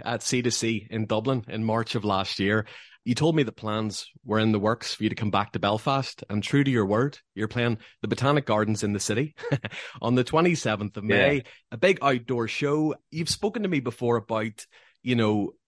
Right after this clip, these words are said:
Speaker 1: how much you enjoyed the last time you were in Belfast. You played the Ulster Hall in twenty nineteen, and you've spoken about the audience being so present and in the moment with you. So you must be buzzing to be coming back. This time you're playing outdoor, and there's gonna be five thousand people going nuts.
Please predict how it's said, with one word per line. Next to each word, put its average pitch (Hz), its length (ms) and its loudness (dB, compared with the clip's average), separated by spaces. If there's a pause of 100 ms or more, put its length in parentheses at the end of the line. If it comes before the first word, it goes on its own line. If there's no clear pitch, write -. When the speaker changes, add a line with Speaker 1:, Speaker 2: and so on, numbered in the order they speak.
(140)
Speaker 1:
how 151 140 2
much 143 260 2
you 123 120 -2
enjoyed 107 600 -2
the 107 80 -6
last 107 280 0
time 104 180 -2
you 104 80 0
were 104 60 0
in 98 80 -2
Belfast. 92 480 -2
You - 80 -6
played 156 160 2
the 135 100 4
Ulster 110 280 0
Hall 98 200 0
in 95 100 -2
twenty 98 380 -6
nineteen, 98 640 -2 (380)
and 113 400 0
you've 117 160 -2
spoken 143 340 0
about 110 280 -2
the 113 100 2
audience 110 380 0
being 110 220 -2
so 104 200 -6
present 139 680 0
and 113 100 0
in 110 120 4
the 110 80 2
moment 147 400 4
with 147 200 0
you. 160 160 4 (360)
So 214 400 4 (100)
you 233 160 -4
must 302 220 2
be 185 100 2
buzzing 175 380 0
to 156 80 -4
be 131 80 -4
coming 123 260 -4
back. 147 380 0
This 185 180 -4
time 180 280 0
you're 131 100 2
playing 131 320 -2
outdoor, 123 600 2
and 123 140 -2
there's 120 100 -4
gonna 123 140 -4
be 120 160 0
five 170 440 2
thousand 127 420 -2
people 120 260 -4
going 110 220 2
nuts. 143 320 -2